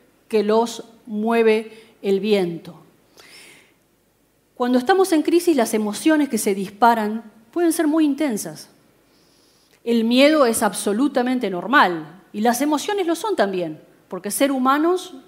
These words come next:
es ser seres emocionales, ¿no? Aristóteles decía que somos,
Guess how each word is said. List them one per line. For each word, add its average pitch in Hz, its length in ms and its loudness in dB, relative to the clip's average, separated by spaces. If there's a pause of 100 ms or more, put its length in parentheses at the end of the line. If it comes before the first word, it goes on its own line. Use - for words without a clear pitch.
(160)
es 233 480 -2
ser 214 300 -2
seres 233 340 0
emocionales, 180 720 -2
¿no? 208 140 -4
Aristóteles 247 520 0
decía 196 320 0
que 180 180 -6
somos, 196 340 -8